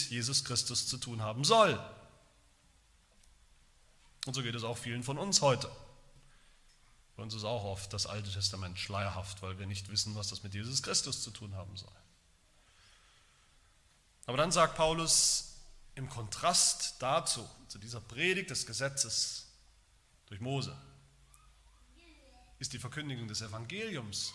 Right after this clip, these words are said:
heute in aller Klarheit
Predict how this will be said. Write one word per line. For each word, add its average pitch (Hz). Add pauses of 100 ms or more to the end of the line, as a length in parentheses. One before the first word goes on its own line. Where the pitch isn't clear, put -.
heute 170 (2000)
in 120
aller 180
Klarheit 180